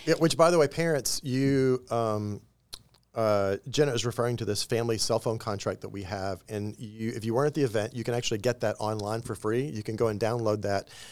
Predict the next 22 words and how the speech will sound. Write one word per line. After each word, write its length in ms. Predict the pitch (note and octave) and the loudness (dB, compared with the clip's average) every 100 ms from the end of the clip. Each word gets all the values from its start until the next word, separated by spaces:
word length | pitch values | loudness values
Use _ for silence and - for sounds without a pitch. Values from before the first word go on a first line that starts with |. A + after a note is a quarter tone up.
| - - | -20 -2
at 320 | G#2+ G#2 - - | 2 2 0 -6
tech 220 | B2+ - | -6 0
savvy 240 | B2 A#2 | 0 0
parenting 340 | A#2 A#2+ A#2 A#2 | -2 -2 -2 -2
dot 180 | A2 - | -2 -4
com. 340 | A2 B2 D3 - _ _ | -6 -6 -8 -14 _ _
And 120 | A2 A2 | -4 0
there's 160 | G#2+ - | 0 0
over 440 | A#2+ A#2 A2 A2 | 0 2 2 2
forty 360 | - A#2+ B2+ A#2 | -2 -2 0 -2
free 280 | - C3 | -2 -2
resources, 580 | G#2+ A2+ - A#2 A#2+ A#2+ | -2 -2 -2 -2 -2 -6
technology 460 | - B2+ A#2 A#2 A2+ | -6 -6 -6 -4 -2
related, 340 | G#2 A2 A2+ | -2 0 -2
that 80 | G#2+ | -4
you 140 | A2 | -8
can 120 | G#2 G2+ | -6 -4
download. 460 | G2+ A#2 A#2 B2 - - - | -4 -2 -2 -2 -6 -20 -8
And 140 | A2 | -4
so 160 | - A2 | 0 2
that 220 | A2+ A#2+ | 4 2
is 100 | A2 | 2